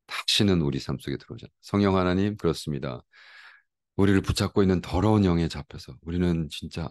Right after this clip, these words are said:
앞가림이 안 되고, 뭐가 뭔지 모르겠고, 일 플러스 원, 원 플러스 원 이것조차도 이해가 안 가고, 바보같이 읽어도 깨닫지 못하고, 들어도 생각이 안 되고, 쭉 있는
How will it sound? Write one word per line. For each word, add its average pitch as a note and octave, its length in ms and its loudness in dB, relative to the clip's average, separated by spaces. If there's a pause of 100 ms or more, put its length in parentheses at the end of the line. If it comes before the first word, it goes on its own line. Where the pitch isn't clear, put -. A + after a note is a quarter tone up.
(120)
앞가림이 F#2 720 0
안 D2 140 -2
되고, C2 360 -10 (140)
뭐가 F#2 320 2
뭔지 F2 280 0
모르겠고, - 540 -10
일 F#2+ 240 0
플러스 - 380 -2
원, E2+ 320 -2 (600)
원 A#2 220 4
플러스 A2+ 340 0
원 G2 300 0
이것조차도 - 760 -6
이해가 F2+ 320 0
안 D#2 140 -8
가고, D2 160 -18 (420)
바보같이 - 600 -10 (400)
읽어도 - 400 -2 (520)
깨닫지 G#2+ 380 -2
못하고, - 420 -8
들어도 - 400 -4 (160)
생각이 A2 340 0
안 G#2+ 120 0
되고, G2+ 300 -8 (960)
쭉 - 180 -4 (880)
있는 D#2 280 -10